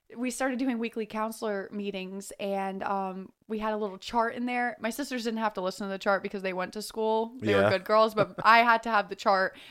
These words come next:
Speaker 1: And if I went to school every day for a week, on Friday, I would get a prize. <laughs>
Speaker 2: Like a little baby. <laughs>
Speaker 1: Yeah, so I, s-, I did get better after that. And then I didn't start being bad when it came to school until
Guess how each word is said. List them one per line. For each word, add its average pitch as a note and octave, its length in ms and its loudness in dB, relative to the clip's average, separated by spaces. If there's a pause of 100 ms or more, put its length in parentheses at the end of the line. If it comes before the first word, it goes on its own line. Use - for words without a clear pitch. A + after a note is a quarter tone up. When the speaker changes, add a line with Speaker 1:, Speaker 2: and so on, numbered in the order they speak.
Speaker 1:
And G#3 80 -2
if G#3 80 2
I G3+ 60 4
went A#3 160 0
to C#4+ 60 -4
school B3+ 200 0
every A3 160 4
day G#3+ 140 0
for B3 120 -4
a B3+ 60 0
week, G#3+ 340 -4
on G3+ 140 0
Friday, C4 400 2
I G#3+ 80 6
would G#3+ 100 -2
get G#3 100 0
a G3+ 40 -10
prize. A3+ 720 2
<laughs> - 40 -20
Speaker 2:
Like - 680 -8
a E3+ 40 4
little E3 220 6
baby. C3+ 680 4
<laughs> - 80 -12
Speaker 1:
Yeah, C4+ 420 8
so C#4 200 4
I, B3+ 140 8
s-, D4+ 160 -2
I D4 140 4
did C#4 240 -2
get A#3+ 180 0
better G#3 240 4
after F3+ 300 0
that. - 320 0
And A3 120 0
then A3+ 220 0 (240)
I A3 80 6
didn't B3 220 0
start A#3+ 280 0
being A3 200 -4
bad G3 280 2
when G3 120 -4
it F#3 80 -14
came G3+ 160 -6
to F#3+ 40 -8
school F3+ 420 -4
until E3+ 600 -4